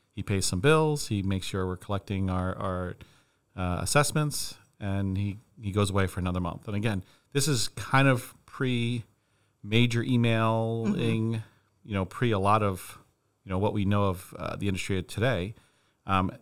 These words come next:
Speaker 1: and, um, and I had a completely different career. Um, my career ch-, path changed. I got into construction.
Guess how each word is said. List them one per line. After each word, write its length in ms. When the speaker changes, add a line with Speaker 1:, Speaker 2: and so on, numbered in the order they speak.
Speaker 1:
and, 480
um, 420
and 80
I 60
had 80
a 80
completely 420
different 280
career. 420
Um, 280
my 120
career 240
ch-, 200
path 240
changed. 480
I 60
got 160
into 600
construction. 760